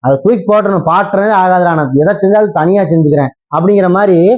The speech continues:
அந்த பார்ட்னர்ஷிப் அப்படிங்கிற விஷயமே அந்த ஆறில் சுக்கிர பகவான் உள்ளவர்களுக்கு ஆகவே ஆகாது. அது சார்ந்த விஷயங்கள் அடிக்கடி இந்த மாதிரி பார்ட்னர்ஷிப்லாம் போட்டு தொழில் பண்ணா இவங்களால ரொம்ப நாள் நிலைச்சு அந்த வா-, வாழ்க்கை பயணத்தை பண்ண முடியாது, பிரச்சனையாயிடும் ஆறில் உள்ள சுக்கிர பகவான் உள்ளவர்களுக்கு.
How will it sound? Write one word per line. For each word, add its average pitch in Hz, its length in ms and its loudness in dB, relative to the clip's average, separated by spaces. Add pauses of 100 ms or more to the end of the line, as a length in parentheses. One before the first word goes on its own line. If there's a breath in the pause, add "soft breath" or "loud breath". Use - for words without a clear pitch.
(300 loud breath)
அந்த 156 260 0
பார்ட்னர்ஷிப் 220 680 -2
அப்படிங்கிற 196 360 0
விஷயமே 185 360 0
அந்த 196 140 0
ஆறில் 185 340 0
சுக்கிர 180 220 -2
பகவான் 170 380 2
உள்ளவர்களுக்கு 151 440 0
ஆகவே 151 320 0
ஆகாது. 143 300 2
அது 156 240 0
சார்ந்த 190 400 0
விஷயங்கள் 170 460 0
அடிக்கடி 175 360 0 (420 soft breath)
இந்த 185 40 -4
மாதிரி 226 160 0
பார்ட்னர்ஷிப்லாம் 220 600 0
போட்டு 220 160 0
தொழில் 220 260 0
பண்ணா 220 180 0
இவங்களால 226 360 0
ரொம்ப 208 200 0
நாள் 226 240 0
நிலைச்சு 208 300 -2
அந்த 214 140 0
வா-, 185 200 2
வாழ்க்கை 185 320 0
பயணத்தை 185 340 0
பண்ண 170 220 0
முடியாது, 170 380 0
பிரச்சனையாயிடும் 151 760 -2
ஆறில் 160 260 0
உள்ள 151 140 0
சுக்கிர 151 220 -6
பகவான் 139 320 0
உள்ளவர்களுக்கு. 120 440 -2